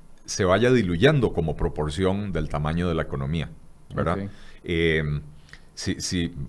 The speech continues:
Speaker 1: nuevamente, ejemplos, números redondos. Si el, si el pib, el producto es mil y el gasto es doscientos,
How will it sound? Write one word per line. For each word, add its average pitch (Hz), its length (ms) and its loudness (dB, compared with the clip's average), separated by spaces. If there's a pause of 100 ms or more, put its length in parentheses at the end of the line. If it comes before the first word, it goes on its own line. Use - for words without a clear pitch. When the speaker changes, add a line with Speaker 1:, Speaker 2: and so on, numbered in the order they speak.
(480)
Speaker 1:
nuevamente, 98 680 4
ejemplos, 87 580 0 (320)
números 92 500 2
redondos. 87 540 4 (440)
Si 104 380 0
el, 92 340 2 (120)
si - 260 -2
el 82 140 2
pib, 95 440 6 (200)
el 71 140 -6
producto 107 640 0
es 104 160 2
mil 117 460 0 (520)
y 95 180 2
el 82 200 4
gasto 110 500 6
es 127 320 4
doscientos, 117 840 4